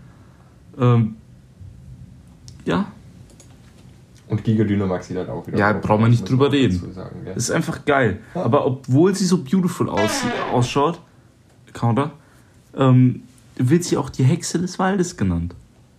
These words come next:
Speaker 1: Weil wenn man Lärm im Wald macht, dann kriegt man von ihr Kopfweh
Speaker 2: Ja, das
Speaker 1: verursacht.
Speaker 2: ist einfach Ding, ähm, so Waldaufsicht, weißt du?
Speaker 1: Ja,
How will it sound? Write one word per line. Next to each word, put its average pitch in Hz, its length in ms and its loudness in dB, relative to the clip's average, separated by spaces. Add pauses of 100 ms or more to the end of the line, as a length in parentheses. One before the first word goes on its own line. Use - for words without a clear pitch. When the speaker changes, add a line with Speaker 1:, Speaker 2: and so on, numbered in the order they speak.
(440)
Speaker 1:
Weil 110 120 2
wenn 135 100 4
man 117 180 6
Lärm 170 240 4
im 127 160 4
Wald 95 220 0
macht, 143 340 -2 (300)
dann 135 400 0
kriegt - 260 -4
man 147 200 2
von 151 200 0
ihr 147 220 2
Kopfweh 113 440 0
Speaker 2:
Ja, 95 60 2
das - 240 -6
Speaker 1:
verursacht. 104 420 0
Speaker 2:
ist - 60 -10
einfach 98 380 -8
Ding, 110 420 -4
ähm, 95 400 -6 (1120)
so 98 200 -8
Waldaufsicht, 98 760 -4
weißt 101 180 -6
du? 127 40 2
Speaker 1:
Ja, 220 340 0